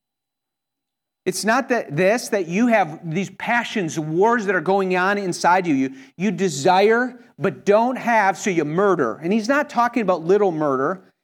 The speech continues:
I think he's talking about you murder in your spiteful,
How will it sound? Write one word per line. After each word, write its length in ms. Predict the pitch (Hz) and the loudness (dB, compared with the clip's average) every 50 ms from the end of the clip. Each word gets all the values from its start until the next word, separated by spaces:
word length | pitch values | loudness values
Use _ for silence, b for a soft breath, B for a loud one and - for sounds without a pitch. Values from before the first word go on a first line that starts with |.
| _ _ | _ _
I 40 | - | -4
think 100 | 175 185 | -2 -2
he's 140 | 202 190 196 | -2 -2 0
talking 360 | - 190 190 185 220 214 214 | 2 0 2 2 0 -2 -2
about 340 | 196 147 170 170 170 - B B B _ _ _ _ _ | 0 2 0 0 0 -4 B B B _ _ _ _ _
you 140 | 160 185 | -2 -2
murder 680 | 170 170 175 202 226 254 262 269 277 262 254 226 254 B B B B | -2 0 0 0 0 0 2 2 2 2 2 0 -4 B B B B
in 120 | 170 180 | 0 0
your 100 | 170 160 | 0 0
spiteful, 1120 | - - - - - - - - - 220 233 254 240 - - - 240 233 233 233 226 226 - | -2 -4 -6 -6 -6 -8 -6 0 0 2 2 2 -2 -4 -2 0 2 2 2 0 0 -4 -10